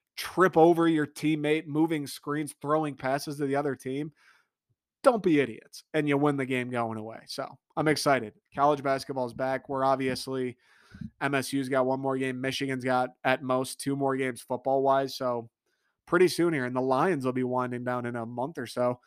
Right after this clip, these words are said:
Pretty quickly, we're gonna turn into Pistons. Nobody fucking cares. The Red Wings, I love 'em. Obviously, hockey's not the most popular sport. We'll be talking about 'em, though. Tigers,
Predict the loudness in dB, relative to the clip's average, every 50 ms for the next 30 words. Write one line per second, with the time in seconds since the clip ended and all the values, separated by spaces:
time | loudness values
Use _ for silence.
0 | _ _ _ _ _ _ 4 6 6 8 6 4 4 6 8 8 8 6 4 2
1 | 2 2 2 0 -2 0 2 2 2 2 2 0 -2 0 0 2 2 2 2 0
2 | -2 -2 -2 0 0 0 0 -2 -4 -8 -14 _ _ _ _ _ _ _ _ _
3 | _ _ _ -2 0 0 0 0 -2 -2 -2 -2 -6 -8 -12 -12 -10 -6 -2 -2
4 | 0 2 0 0 0 0 0 0 0 -2 -6 -6 -4 -2 -2 -2 -2 -6 -10 _
5 | _ _ -20 _ _ _ -4 0 6 10 10 10 10 8 6 6 4 4 2 -2
6 | 2 6 8 8 10 10 10 10 10 8 8 4 4 2 -2 -2 2 4 4 4
7 | 4 2 0 0 0 4 4 4 4 2 0 -4 -2 -2 -2 -2 -2 -4 -4 -2
8 | 0 0 0 0 -2 -6 -10 _ _ _ _ 2 2 2 2 2 -2 -6 -6 -8
9 | -8 -8 -4 -4 -2 -2 -4 -6 _ _ _ -4 0 0 2 2 2 2 4 8
10 | 8 8 8 4 0 -6 -4 -4 -4 -6 -6 -6 -6 -6 -6 -6 _ _ _ _
11 | _ _ _ _ _ _ _ _ _ _ 2 6 8 8 8 8 8 6 4 4
12 | 2 -4 -10